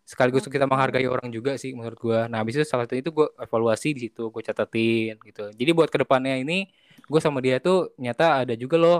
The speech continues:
Speaker 1: eh, match-nya di mana gitu-gitu. Itu sih yang gue suka
Speaker 2: Hmm.
Speaker 1: lakuin gitu. Kayak misalkan gue datang ke tempat A gitu kan, sama,
Speaker 2: Hmm.
Speaker 1: sama cewek gue gitu kan. Oh, nyata cewek gue
Speaker 2: Hmm.
Speaker 1: nggak suka gitu. Nah, itu buat pelajaran gue juga gitu kan. Misalkan kalau misalkan hidup
Speaker 2: Hmm.
Speaker 1: sehari-hari.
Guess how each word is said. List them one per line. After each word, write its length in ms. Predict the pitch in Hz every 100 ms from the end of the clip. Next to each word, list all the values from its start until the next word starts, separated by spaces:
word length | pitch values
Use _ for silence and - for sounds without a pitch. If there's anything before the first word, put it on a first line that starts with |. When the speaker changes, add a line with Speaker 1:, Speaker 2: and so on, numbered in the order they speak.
| -
Speaker 1:
eh, 460 | 127 117 120 120 117
match-nya 380 | 123 123 -
di 80 | 143
mana 280 | 131 123 131 131 131 131
gitu-gitu. 680 | 117 104 104 104 - 107 104 _ _
Itu 100 | -
sih 140 | 151 175
yang 80 | 151
gue 140 | 135
suka 140 | 110 127
Speaker 2:
Hmm. 100 | 120
Speaker 1:
lakuin 300 | - 127 123
gitu. 160 | 110 110 _ _ _
Kayak 140 | 127
misalkan 200 | - 139
gue 120 | 147 156
datang 400 | 127 - 139 139 139 139 _ _ _ _
ke 200 | 135 123 123 123 120 120 120 120 - _ _
tempat 260 | - - 117 -
A 380 | 139 143 143 131
gitu 220 | 117 120
kan, 360 | 117 131 151 160 _ _
sama, 420 | - 127 117 104
Speaker 2:
Hmm. 100 | 202
Speaker 1:
sama 220 | - 127
cewek 260 | 120 127 127
gue 220 | 135 135 135 120
gitu 140 | 117
kan. 140 | 127
Oh, 120 | 135 139
nyata 160 | 135
cewek 160 | 143 127
gue 20 |
Speaker 2:
Hmm. 140 | 123
Speaker 1:
nggak 100 | 113
suka 460 | 123 - 135 135 123
gitu. 180 | 110 107
Nah, 220 | 104 101
itu 160 | 101 151
buat 160 | 143
pelajaran 260 | 120 113 110
gue 160 | 110
juga 260 | 107 117 120 120
gitu 160 | 104 101
kan. 100 | 120
Misalkan 260 | 117 120
kalau 120 | 127 120
misalkan 240 | 113 110
hidup 80 | 107
Speaker 2:
Hmm. 100 | 107
Speaker 1:
sehari-hari. 540 | 107 104 98 104 107